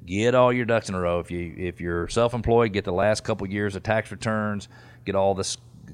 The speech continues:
K ones and all the different schedules for everybody to see, get the last two months worth of bank statements, get a P and L from your business. If you're employed, last two years worth of W twos, last two paychecks, last two months worth of bank statements.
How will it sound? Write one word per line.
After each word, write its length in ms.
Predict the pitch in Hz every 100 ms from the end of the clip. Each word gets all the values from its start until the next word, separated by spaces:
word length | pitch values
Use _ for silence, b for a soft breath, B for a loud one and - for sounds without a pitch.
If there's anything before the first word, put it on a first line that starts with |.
| -
K 260 | 113 113
ones 500 | 101 101 104 104 101
and 80 | 92
all 180 | 90 107
the 80 | 101
different 340 | 101 - 98
schedules 520 | - 101 101 98 101 -
for 220 | 87 95
everybody 360 | 101 95 101
to 60 | 98
see, 240 | - 104
get 140 | 95 98
the 80 | 87
last 320 | 98 101 -
two 160 | 113
months 320 | 101 101 98 98
worth 160 | 95
of 60 | 82
bank 240 | 95 101
statements, 480 | - 101 101 98 -
get 180 | 92 90
a 220 | 85 82 B B B B B B
P 220 | 131 135
and 100 | 120
L 280 | 113 113 120
from 180 | 101 92
your 100 | 87
business. 500 | 85 107 113 117 104
If 120 | -
you're 80 | 92
employed, 680 | 87 - 123 127 123 113 - 90
last 400 | 92 107 113 -
two 100 | 120
years 380 | 107 110 107
worth 120 | 107 101
of 60 |
W 240 | 104 107 104
twos, 360 | - 107 98
last 360 | 92 98 104 -
two 180 | 117 104
paychecks, 680 | - 104 - 104 98 - 90
last 300 | 92 95 -
two 100 | 98
months 280 | 95 87
worth 140 | 95 90
of 60 | 87
bank 220 | 92 -
statements. 360 | 92 85 90